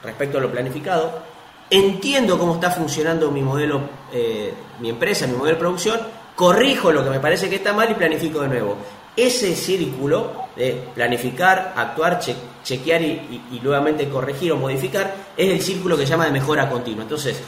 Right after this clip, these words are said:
los sistemas de gestión de calidad lo que apuntan a que vos como empresas mejores. Vamos a llevarlo en términos prácticos al agro. Yo puedo planificar en un sistema agrícola mi rotación,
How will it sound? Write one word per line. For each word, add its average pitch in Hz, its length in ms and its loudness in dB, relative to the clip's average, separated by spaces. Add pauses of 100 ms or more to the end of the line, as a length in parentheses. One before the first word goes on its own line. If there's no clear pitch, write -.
(120)
los 107 140 -8
sistemas 160 300 2
de 160 80 4
gestión 160 340 0
de 180 100 -2
calidad 233 220 4
lo 214 80 6
que 170 80 2
apuntan 202 320 2
a 165 80 2
que 160 100 2
vos 156 200 4
como 151 160 -2
empresas 247 360 -2 (220)
mejores. 127 540 0 (120)
Vamos 247 200 4
a - 40 0
llevarlo 214 560 4
en 147 80 -8
términos 175 280 0
prácticos 170 420 0
al 135 120 0
agro. 107 280 0 (880)
Yo 214 100 2
puedo 214 200 2
planificar 175 540 2
en 160 100 2
un 170 80 0
sistema 175 320 -2
agrícola 214 420 2
mi 156 80 2
rotación, 135 480 -2